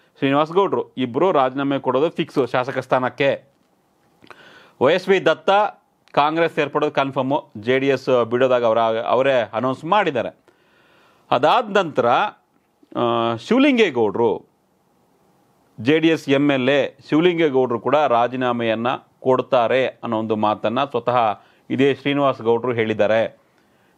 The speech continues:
ಶಿವಲಿಂಗೇಗೌಡರು ಅರಸೀಕೆರೆ ಏನ್ ಜೆ ಡಿ ಎಸ್ ಎಮ್ ಎಲ್ ಎ ಆಗಿದ್ದಾರೆ, ಅವರು ರಾಜೀನಾಮೆ ಕೊಟ್ಟು ಕಾಂಗ್ರೆಸ್ಗೆ ಬರ್ತಾರೆ ಅನ್ನೋ ಒಂದು ಮಾಹಿತಿಯನ್ನ ಸ್ವತಃ ಶ್ರೀನಿವಾಸ್ ಗೌಡ್ರು ಕೊಟ್ಟಿದ್ದಾರೆ. ಗುಬ್ಬಿ ಶ್ರೀನಿವಾಸ್ ಕೂಡ ಮಾತನಾಡ್ಬೇಕಾದ್ರೆ, ಸಂಕ್ರಾಂತಿ ಆಗ್ಲಿ, ವೇಟ್ ಮಾಡ್ತಾ ಇರಿ, ಒಂದು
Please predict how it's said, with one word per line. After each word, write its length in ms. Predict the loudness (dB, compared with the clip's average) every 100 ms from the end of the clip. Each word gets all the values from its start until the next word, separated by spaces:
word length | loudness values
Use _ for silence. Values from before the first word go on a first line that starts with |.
| _
ಶಿವಲಿಂಗೇಗೌಡರು 800 | 0 2 2 0 2 0 2 0
ಅರಸೀಕೆರೆ 1160 | 0 _ -6 -4 -2 0 2 4 4 2 -2 _ -8
ಏನ್ 220 | -6 0
ಜೆ 120 | 0
ಡಿ 100 | 2
ಎಸ್ 200 | 0 0
ಎಮ್ 240 | -2 0 2
ಎಲ್ 120 | 2
ಎ 40 |
ಆಗಿದ್ದಾರೆ, 340 | 0 -2 -2 -2
ಅವರು 300 | -2 -2 2
ರಾಜೀನಾಮೆ 440 | 0 0 -4 -4
ಕೊಟ್ಟು 220 | -4 -6
ಕಾಂಗ್ರೆಸ್ಗೆ 520 | -2 -2 0 -4 -2
ಬರ್ತಾರೆ 520 | -2 0 -2 0 0 0
ಅನ್ನೋ 160 | -2
ಒಂದು 120 | -2
ಮಾಹಿತಿಯನ್ನ 480 | -2 -2 -4 -4 -4
ಸ್ವತಃ 520 | -4 0 0 0 -2 -6 _ _ _ _ _ -4
ಶ್ರೀನಿವಾಸ್ 300 | 0 0 0
ಗೌಡ್ರು 220 | -2 -2
ಕೊಟ್ಟಿದ್ದಾರೆ. 640 | -4 0 0 0 -4 _ _ _ _ -2
ಗುಬ್ಬಿ 260 | 0 0
ಶ್ರೀನಿವಾಸ್ 280 | 0 0 0
ಕೂಡ 160 | 2 2
ಮಾತನಾಡ್ಬೇಕಾದ್ರೆ, 880 | 2 2 0 0 0 -2 0 0
ಸಂಕ್ರಾಂತಿ 500 | 0 -2 0 -2 0
ಆಗ್ಲಿ, 600 | 0 0 0 0 2 2
ವೇಟ್ 260 | 2 0 -2
ಮಾಡ್ತಾ 300 | -4 -2 -2
ಇರಿ, 140 | -2
ಒಂದು 440 | -2 0 0 -2